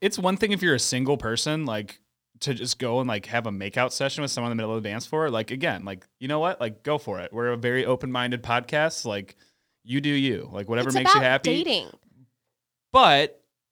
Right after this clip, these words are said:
Speaker 1: it almost is, like, borderline, like, it almost came off, it, I know it's, like, not cheating technically, but it, like, it was borderline, like, cheating on Jessenia to, like, on the one hand be like, "Yeah, we have a super strong relationship," even though, like, it's still basically, like, the talking phase.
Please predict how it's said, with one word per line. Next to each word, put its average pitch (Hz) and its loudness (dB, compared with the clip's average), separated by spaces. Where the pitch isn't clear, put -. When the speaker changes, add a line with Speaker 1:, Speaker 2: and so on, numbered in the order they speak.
Speaker 1:
it 175 -2
almost 220 0
is, 208 -2
like, 165 0
borderline, 151 -2
like, 113 -4
it 135 0
almost 208 0
came 202 0
off, 185 0
it, 107 -8
I 139 -2
know 196 -2
it's, 214 -4
like, 151 -4
not 104 -4
cheating 190 -6
technically, 208 -2
but 156 -2
it, 151 -2
like, 143 -2
it 139 0
was 202 2
borderline, 151 0
like, 113 -2
cheating 156 -2
on 123 0
Jessenia 113 -2
to, 120 -4
like, 107 -4
on 139 -2
the 127 -2
one 131 0
hand 143 -2
be 131 0
like, 113 -2
"Yeah, 139 2
we 117 0
have 113 -2
a 107 -6
super 139 -2
strong 123 -2
relationship," 110 -2
even 117 -4
though, 113 -2
like, 107 -4
it's 107 -6
still 151 -2
basically, 120 -2
like, 107 -6
the - -12
talking 135 -2
phase. 147 -2